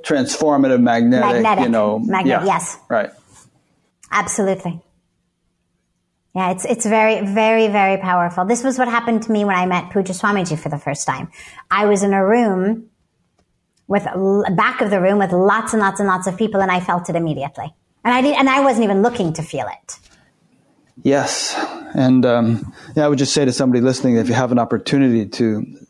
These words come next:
Speaker 1: spend time with a, with a guru like that, um, you'll know what she's talking about. I mean, you walk in the room or they walk in the room,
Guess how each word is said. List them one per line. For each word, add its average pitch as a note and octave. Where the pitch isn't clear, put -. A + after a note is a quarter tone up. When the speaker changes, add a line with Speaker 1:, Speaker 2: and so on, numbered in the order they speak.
Speaker 1:
spend B2+
time C3
with A#2+
a, G#2+
with A2
a G#2+
guru A2+
like G#2
that, G#2+
um, A2
you'll B2+
know A#2+
what A2+
she's -
talking A#2+
about. G2+
I G#2+
mean, G#2+
you C3+
walk B2+
in B2
the A#2
room A#2
or G2
they A#2
walk B2
in A#2+
the A#2
room, A#2